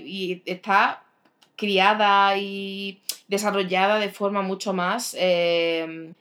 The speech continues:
igualitaria, pero también hay muchas cosas que no funcionan, ¿no? Aunque no tenemos desigualdades,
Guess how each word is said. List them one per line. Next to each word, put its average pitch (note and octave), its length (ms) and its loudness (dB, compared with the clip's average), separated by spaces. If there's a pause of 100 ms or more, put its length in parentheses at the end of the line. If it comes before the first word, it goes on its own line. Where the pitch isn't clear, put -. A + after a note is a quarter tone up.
(200)
igualitaria, G3 800 0
pero G#3 440 0 (180)
también G3 260 0
hay A3+ 60 2
muchas A#3+ 300 0
cosas A3+ 240 -4
que A3+ 80 -4
no G3 100 -4
funcionan, F3+ 640 -4
¿no? G#3+ 240 -8 (400)
Aunque G3 260 2
no F3+ 120 0
tenemos F#3 440 2
desigualdades, F#3+ 800 2